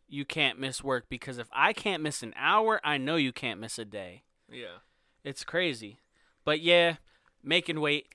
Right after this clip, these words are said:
Speaker 1: you gotta do it. Let's keep going through these results. We had Brendan Moreno defeat Kai Kara France. Did you score it for him?
Speaker 2: I'm gonna be honest. Um, no.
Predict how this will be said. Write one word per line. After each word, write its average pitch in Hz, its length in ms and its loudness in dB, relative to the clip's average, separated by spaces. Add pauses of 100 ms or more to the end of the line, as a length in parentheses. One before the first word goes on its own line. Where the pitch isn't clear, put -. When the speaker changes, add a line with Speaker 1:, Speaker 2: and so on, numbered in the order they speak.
Speaker 1:
you 131 160 -8
gotta 123 300 0
do 107 280 -8
it. 101 160 -8
Let's 139 220 -8
keep 143 220 -6
going 127 280 -4
through 131 180 -8
these 123 280 -8
results. 147 800 6 (480)
We 139 120 0
had 139 260 6
Brendan 196 340 4
Moreno 175 760 2 (440)
defeat 165 600 0
Kai 151 300 4
Kara 151 360 2
France. 139 400 0
Did 139 160 -4
you 143 80 -10
score 131 260 0
it 131 60 -4
for 143 140 -6
him? 147 200 -8 (1160)
Speaker 2:
I'm 143 80 -4
gonna 180 100 0
be 170 180 2
honest. 180 540 4 (540)
Um, 147 500 4 (320)
no. 131 460 -2